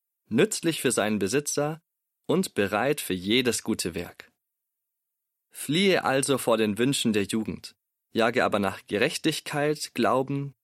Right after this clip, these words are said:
Liebe und Frieden, zusammen mit denen, die den Herrn aus reinem Herzen anrufen.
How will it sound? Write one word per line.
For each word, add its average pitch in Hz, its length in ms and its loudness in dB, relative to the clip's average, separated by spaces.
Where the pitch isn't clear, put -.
Liebe 143 360 0
und 120 160 0
Frieden, 98 440 -4
zusammen 113 420 -2
mit - 320 -6
denen, 190 380 -2
die 151 80 -4
den 156 160 0
Herrn 127 300 -2
aus - 280 -2
reinem 131 300 0
Herzen 117 460 -4
anrufen. 98 640 -4